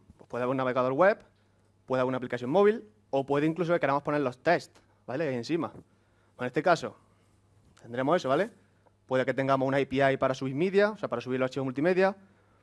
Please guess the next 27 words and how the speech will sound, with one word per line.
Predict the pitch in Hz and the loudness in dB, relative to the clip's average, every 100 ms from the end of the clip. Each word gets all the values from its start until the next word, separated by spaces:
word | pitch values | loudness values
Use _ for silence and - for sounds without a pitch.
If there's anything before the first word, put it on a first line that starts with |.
| _ | _
Puede | 139 139 | 0 2
que | 135 | 2
tengamos | 139 139 139 | 0 0 0
otro, | 139 139 139 | 0 0 -2
otra | 143 139 139 | -2 0 -2
A | |
P | 135 139 139 | 0 2 2
I | 135 147 - _ _ _ | 0 -4 -12 _ _ _
que | 139 | -6
se | 135 | -6
encargue | 123 135 135 | 0 2 4
de | 135 135 | 2 0
gestionar | 131 131 127 | -2 -4 -4
los | 127 | 2
likes. | 156 190 247 - - _ _ _ _ _ _ _ _ _ | 4 4 2 -8 -20 _ _ _ _ _ _ _ _ _
Puede | - 156 156 | 4 6 8
que | 156 | 6
tengamos | 147 147 147 | 2 2 0
otra | 143 143 | 0 -2
A | |
P | 143 | 0
I | 139 135 | 2 2
que | 135 | -2
sea | 139 | -6
para | 131 120 | -4 -4
la | 123 | 2
web, | 165 220 | 2 2